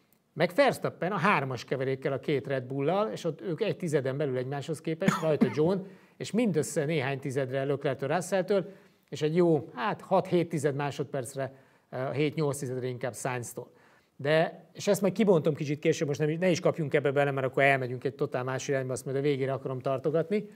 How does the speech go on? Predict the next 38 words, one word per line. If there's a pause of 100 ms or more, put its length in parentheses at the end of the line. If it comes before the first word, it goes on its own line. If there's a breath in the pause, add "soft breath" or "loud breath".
(360 loud breath)
És
akkor
utána
jönnek
a
többiek,
megint
négyes
keverékek,
Tsunoda
Albon,
aztán
Piastri
hármas,
Hamilton
hármas,
de
ott
már
azért
látszik,
az
egy
egy
harmincegyes (480 soft breath)
tartomány,
ahol,
ö,
azok
az
idők
jönnek,
és
akkor
jön
a
második
lap,